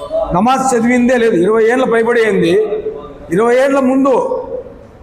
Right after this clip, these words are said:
ఈద్కి నమాజ్ చదవడానికి అందరూ <clears throat> అనంతపురం ప్రజలతో పాటు చుట్టుపక్కల ప్రాంతాల నుండి జనాలంతా వస్తారు.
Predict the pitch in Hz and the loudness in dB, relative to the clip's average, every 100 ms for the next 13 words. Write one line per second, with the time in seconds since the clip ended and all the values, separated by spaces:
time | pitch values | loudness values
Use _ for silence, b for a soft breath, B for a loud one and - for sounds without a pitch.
0 | - 190 254 262 269 254 247 254 254 247 | -6 0 0 0 0 2 2 2 2 0
1 | 233 254 247 240 240 262 208 165 - - | 2 2 2 2 2 2 0 0 -4 -6
2 | - - - - - - 180 233 269 226 | -10 -12 -18 -20 -20 -6 -2 2 2 2
3 | 196 - - - - - 202 196 151 - | 0 0 -4 -6 -8 -4 0 0 0 -2
4 | 180 247 233 254 262 240 226 233 254 247 | -2 0 0 0 0 0 0 2 2 0
5 | 247 240 233 240 254 240 233 254 262 254 | 0 0 2 0 0 -2 0 0 0 0
6 | 240 240 247 247 240 240 226 247 226 240 | 0 0 0 0 -2 -4 0 0 0 0
7 | 220 - 226 | -2 0 -2